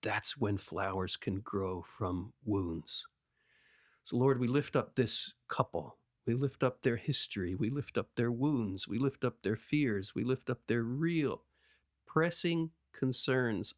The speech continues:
on their hearts. You know them, Lord, and you have a plan for their marriage to make visible what is invisible, to bring these wounds into the light so that you can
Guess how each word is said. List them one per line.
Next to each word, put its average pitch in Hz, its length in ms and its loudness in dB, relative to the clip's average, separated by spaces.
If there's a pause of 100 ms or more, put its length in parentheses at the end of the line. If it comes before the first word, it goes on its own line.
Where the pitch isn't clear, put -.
on 117 220 2
their 110 160 0 (120)
hearts. - 440 0 (760)
You 123 220 2
know 143 380 4
them, 107 240 0
Lord, - 280 -12 (320)
and 120 100 2
you 123 60 4
have 120 100 0
a 113 60 2
plan 143 460 2
for 151 160 -2
their 127 160 0
marriage 117 500 0
to - 100 -2
make 113 240 2
visible 151 580 0
what 135 160 0
is 117 260 -2
invisible, 110 760 0 (680)
to - 100 -2
bring 135 300 4
these 139 240 0
wounds 127 400 2
into 120 260 -4
the 113 120 0
light 107 480 -2 (100)
so - 160 0
that 113 180 0
you 127 180 2
can 127 380 0